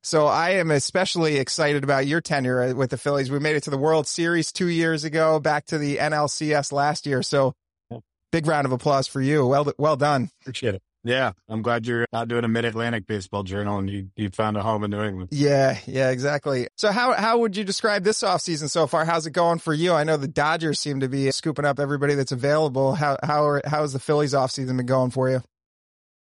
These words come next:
Speaker 2: It's been good. It certainly seems to be the, the winner of the Dodgers, but
Speaker 1: <laughs>
Speaker 2: yeah, it's been good. I mean, I think we were, we were fortunate to get a deal done with Aaron Nola early on in the offseason. We knew the starting pitching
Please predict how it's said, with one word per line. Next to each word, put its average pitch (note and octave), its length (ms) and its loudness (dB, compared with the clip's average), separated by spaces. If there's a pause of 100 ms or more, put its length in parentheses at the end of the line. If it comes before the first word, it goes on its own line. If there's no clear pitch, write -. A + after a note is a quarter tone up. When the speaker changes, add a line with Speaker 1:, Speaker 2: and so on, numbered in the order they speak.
(360)
Speaker 2:
It's C#3+ 140 -8
been D#3 120 2
good. D3 260 4
It A#2 100 -6
certainly C#3 460 -2
seems C#3 300 -4
to B2 60 -12
be B2+ 120 2
the, A#2 260 0
the A2+ 140 -6
winner B2 280 0
of A2+ 80 -2
the A2 80 -6
Dodgers, G#2 520 0
but G#2 280 -6
Speaker 1:
<laughs> - 0 -
Speaker 2:
yeah, A#2+ 220 2
it's A2 140 -6
been C3+ 200 -6
good. A#2+ 220 0
I B2 60 2
mean, B2 100 0
I B2 80 0
think A#2 220 -6
we B2+ 80 2
were, A2+ 220 0
we G2+ 200 -4
were A2+ 100 -2
fortunate A2+ 600 -2
to A2 260 -2 (140)
get A#2+ 100 0
a A2+ 80 2
deal A2 240 0
done G#2 220 0
with G#2 100 -4
Aaron G#2 240 0
Nola G#2 320 -4
early G2+ 260 -6
on G2+ 160 -4
in G2 60 -6
the G2 60 -6
offseason. G2 500 -4
We G#2 80 2
knew G#2 140 2
the G2 100 -2
starting G2 320 -2
pitching F#2+ 420 -4